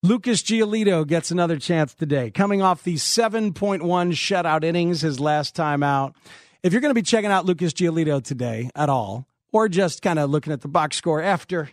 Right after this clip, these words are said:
if that's how you roll, um, l-, here's what, what you need to watch. Last time he threw a hundred and five pitches, he threw four breaking balls.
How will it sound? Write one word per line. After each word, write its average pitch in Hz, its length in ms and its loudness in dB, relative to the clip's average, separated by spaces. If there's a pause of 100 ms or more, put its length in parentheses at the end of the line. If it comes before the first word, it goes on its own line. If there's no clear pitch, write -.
(100)
if 151 140 -16
that's 156 220 -2
how 170 80 0
you 147 160 0
roll, 143 420 0 (800)
um, 156 400 0 (540)
l-, 190 280 2
here's 220 360 0
what, 233 200 2 (100)
what 196 280 0
you 190 80 0
need 185 160 2
to 170 80 2
watch. 160 480 0
Last 190 640 0
time 196 300 2
he 175 100 2
threw 233 200 0
a 196 60 4
hundred 202 240 -2
and 185 100 -4
five 185 280 0
pitches, 156 340 -2
he 156 80 2
threw 208 160 0
four 202 300 0
breaking 135 340 -4
balls. 104 380 -14